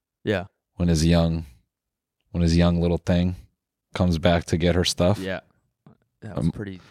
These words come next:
Speaker 1: pretty sad.
Speaker 2: They're like, they're like, "Nah.
Speaker 1: Yeah.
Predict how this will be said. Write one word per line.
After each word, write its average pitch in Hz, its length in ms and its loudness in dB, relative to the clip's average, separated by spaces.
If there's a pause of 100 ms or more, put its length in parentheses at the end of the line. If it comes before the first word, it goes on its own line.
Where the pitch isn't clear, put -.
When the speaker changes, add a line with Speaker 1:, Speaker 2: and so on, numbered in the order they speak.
(120)
Speaker 1:
pretty 143 200 -12
sad. 90 600 -10
Speaker 2:
They're 101 100 4
like, 85 220 4 (420)
they're 95 100 2
like, 85 200 2
"Nah. 78 420 -4 (140)
Speaker 1:
Yeah. 101 320 -10